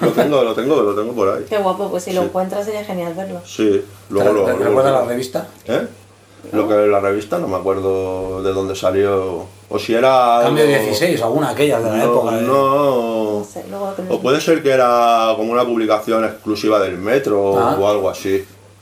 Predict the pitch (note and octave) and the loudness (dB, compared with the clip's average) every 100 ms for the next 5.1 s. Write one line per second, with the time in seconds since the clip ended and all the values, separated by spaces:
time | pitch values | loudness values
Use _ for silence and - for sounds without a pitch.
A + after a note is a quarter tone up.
0 | _ - - A#2 B2+ C3+ A#2 A2+ B2+ A2+ | _ -20 -16 -8 -6 -6 -6 -2 -2 -2
1 | A2 C#3 C#3+ C3+ C#3+ - - - G#2 - | -2 -2 -2 -4 -8 -12 -12 -6 -4 -2
2 | G2 - _ - - - - - C3 A2+ | -2 -4 _ -20 -20 -20 -16 -2 0 2
3 | G#2+ A2+ G#2+ G#2+ B2 D3 D3+ E3+ F3 C3+ | 0 -4 -2 0 2 4 4 0 -2 -4
4 | G#2 F#2 F#2 G#2 G#2 E2+ F2+ G2 A2 B2 | -2 0 0 -2 -2 -2 0 0 -2 -6